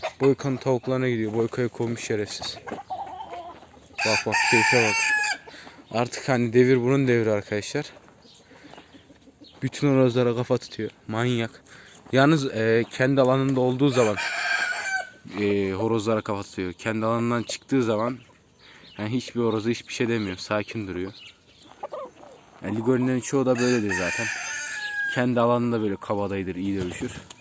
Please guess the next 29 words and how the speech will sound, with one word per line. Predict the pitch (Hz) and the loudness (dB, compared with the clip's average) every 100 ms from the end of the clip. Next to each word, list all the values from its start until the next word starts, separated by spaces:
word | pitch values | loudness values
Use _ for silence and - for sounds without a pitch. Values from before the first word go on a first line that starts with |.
| - - - - - - - - 123 | -20 -20 -20 -20 -20 -20 -20 -6 -2
Başka | 117 - 117 | -2 0 0
alanlara | 117 117 | 0 -2
gittiği | 110 - 123 | -4 -6 -4
zaman | 107 107 113 - - - - - | -2 -2 -4 -10 -20 -20 -20 -16
şey | - 120 | -4 -4
yapmaz | 107 107 | -4 -8
pek | - 762 831 | 2 6 6
fazla. | - 831 831 831 831 784 640 784 784 784 1077 1077 762 740 698 - - - | 6 8 10 12 12 10 12 12 12 12 12 12 12 10 6 2 -10 -10
Yani | 101 | -6
pasif | - 120 - - | -2 -2 -4 -4
kalır | 113 98 | -2 -2
diyeyim. | 95 117 - - - - - - - - | -6 -8 -10 -20 -20 -20 -20 -20 -20 -12
Ama | - 113 113 | -4 -2 -2
burada | 123 | -2
kıranı | 120 - 127 127 | -2 0 0 0
getirsen | 117 104 - 123 117 | -2 -4 -4 -4 -2
dövüşür | 110 - 101 | -4 -4 -6
yani. | 92 87 87 - - - - - - - | -6 -8 -12 -20 -20 -20 -20 -20 -20 -12
Hiç | - | -4
onun | 113 113 | -2 -2
için | 98 107 | -4 -6
sıkıntı | - - 104 110 | -6 -6 -6 -4
değildir. | 104 95 90 - - - 554 - - - - - - - - - - - - - - - - - - - | -2 -4 -8 -14 -14 -16 -18 -20 -12 -2 -2 0 0 0 0 0 2 2 2 0 0 -2 -4 -4 -4 -2
Yeter | 120 127 123 | 0 2 2
ki | - | 2
tavuklarına | 113 104 117 113 | 0 2 2 2
rezil | 104 95 | 2 0
olmasın. | 101 101 - - | -4 -4 2 6
Gel. | 185 | 6